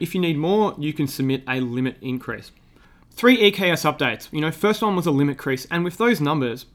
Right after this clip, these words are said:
you know, moving from fifty to a hundred E K S clusters per account, it's starting to highlight how much Kubernetes has been adopted by the industry and becoming, you know, that platform agnostic container orchestrator.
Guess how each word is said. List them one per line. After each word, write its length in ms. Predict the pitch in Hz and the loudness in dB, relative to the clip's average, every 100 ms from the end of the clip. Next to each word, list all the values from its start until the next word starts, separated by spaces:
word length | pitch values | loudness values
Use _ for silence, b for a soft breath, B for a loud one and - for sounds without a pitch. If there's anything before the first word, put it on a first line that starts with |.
| - | -10
you 80 | 131 | -4
know, 80 | |
moving 320 | 139 135 147 143 | 0 0 0 -2
from 220 | 135 120 | -4 -8
fifty 540 | - 147 139 160 165 | -2 -2 0 -2 -2
to 240 | - - 135 | -6 -6 -4
a 40 | |
hundred 760 | 120 - 160 165 151 143 120 - _ _ - | -6 -6 -2 0 2 2 0 -6 _ _ -4
E 100 | 151 | -4
K 200 | 151 147 | -2 -4
S 100 | 123 | -4
clusters 420 | - 135 - 135 | -4 -6 -4 -6
per 220 | - 147 | -6 -6
account, 460 | 123 - 127 113 - | -6 -6 -6 -6 -8
it's 100 | 147 | -14
starting 320 | - 202 233 | -6 -2 -2
to 60 | 180 | -2
highlight 480 | - 147 151 147 - | -2 -2 0 0 -4
how 240 | - 160 | -6 -4
much 220 | 170 139 | -2 -4
Kubernetes 520 | - 156 135 131 131 | -4 -4 -2 -2 -4
has 220 | - 170 170 | -6 -6 -4
been 120 | 214 | -2
adopted 400 | 156 131 - 139 | -2 -2 -2 -4
by 140 | 127 | -4
the 60 | 120 | -4
industry 460 | 120 120 - 117 - b b b | -6 -8 -8 -8 -10 b b b
and 160 | 156 160 | -4 -2
becoming, 460 | 156 - 175 175 | -4 -4 -2 0
you 80 | 151 | 0
know, 80 | 135 | -2
that 260 | 147 147 - | -2 -4 -6
platform 640 | 147 147 - 147 131 - | -4 -2 -2 -2 -2 -6
agnostic 640 | 143 139 131 131 143 131 - | -8 -4 -2 -4 -4 -6 -6
container 360 | 123 - 117 | -12 -8 -8
orchestrator. 640 | 120 123 123 - 117 82 | -6 -8 -10 -10 -8 -8